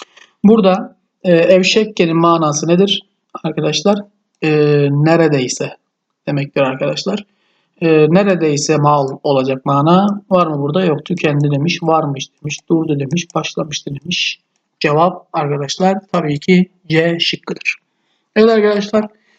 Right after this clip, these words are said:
e, iki bin on üçtü değil mi?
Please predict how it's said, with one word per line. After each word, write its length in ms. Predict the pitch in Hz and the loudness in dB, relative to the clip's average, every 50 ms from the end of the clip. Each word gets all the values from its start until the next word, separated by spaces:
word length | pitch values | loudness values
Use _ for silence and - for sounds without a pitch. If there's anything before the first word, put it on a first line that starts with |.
| _ _ _ _ _ - - | _ _ _ _ _ -6 -2
e, 340 | 170 165 160 160 160 156 160 - - | 0 2 2 4 2 2 0 0 -2
iki 280 | 190 - - 226 214 | -2 0 2 2 4
bin 320 | 202 214 214 208 220 214 - _ _ _ _ _ _ _ _ _ _ - | 4 4 4 2 0 -4 -8 _ _ _ _ _ _ _ _ _ _ 0
on 180 | 185 208 196 | 0 2 2
üçtü 320 | 170 147 - - - 151 143 | 0 -2 -6 -8 -10 -6 -4
değil 100 | 123 131 | -4 -4
mi? 140 | - - | -4 -4